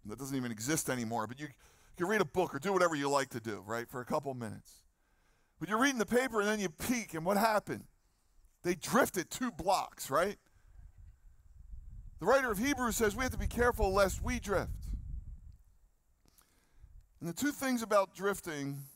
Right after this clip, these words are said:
that I think we all understand is, number one, it's incremental, and it's sudden.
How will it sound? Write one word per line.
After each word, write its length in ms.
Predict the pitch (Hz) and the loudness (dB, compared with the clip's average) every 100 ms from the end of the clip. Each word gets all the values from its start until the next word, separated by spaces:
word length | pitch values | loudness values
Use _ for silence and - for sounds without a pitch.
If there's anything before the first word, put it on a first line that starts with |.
| - | -6
that 100 | 147 | -4
I 60 | |
think 240 | 156 196 175 | -2 -4 -2
we 100 | 180 | 2
all 180 | 180 175 | 4 4
understand 600 | 156 139 - 165 160 143 | 2 -8 -6 -4 -2 -2
is, 340 | 123 117 - _ | -4 -8 -16 _
number 200 | 156 190 | -4 -2
one, 280 | 175 180 190 | 0 2 2
it's 480 | 151 - - - - _ - | 0 -6 -10 -10 -14 _ -10
incremental, 680 | 170 190 165 147 147 170 190 _ _ _ _ _ _ _ _ _ _ _ _ _ _ _ _ _ _ | -8 -6 -4 0 0 0 -2 _ _ _ _ _ _ _ _ _ _ _ _ _ _ _ _ _ _
and 80 | 143 | -6
it's 160 | 135 - | -6 -4
sudden. 540 | - - 143 110 92 | -4 2 2 2 -8